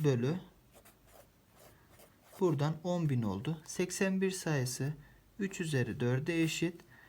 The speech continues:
E, on bin sayısı on üzeri dörde eşit oldu. Aynı şekilde Sıfır virgül sıfır sıfır sıfır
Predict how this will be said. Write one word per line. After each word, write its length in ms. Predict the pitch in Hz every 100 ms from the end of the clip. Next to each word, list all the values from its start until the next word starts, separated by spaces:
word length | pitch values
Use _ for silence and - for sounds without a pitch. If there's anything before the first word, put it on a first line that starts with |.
| - - - -
E, 180 | 135 123
on 380 | 120 170 185 175
bin 140 | 139
sayısı 540 | 127 - 135 123 - 170 -
on 160 | 190 160
üzeri 440 | 117 117 117 196 - - 165
dörde 360 | 156 143 135
eşit 300 | 120 - -
oldu. 340 | 87 - 139 190 - - - - - -
Aynı 260 | 190 190
şekilde 640 | 165 160 156 135 107 107 160 - - - - - - - - - - - -
Sıfır 440 | - 180 175 170
virgül 400 | 139 120 139 135
sıfır 420 | 143 - 156 143
sıfır 400 | 139 - 151 139
sıfır 420 | 127 - 151 165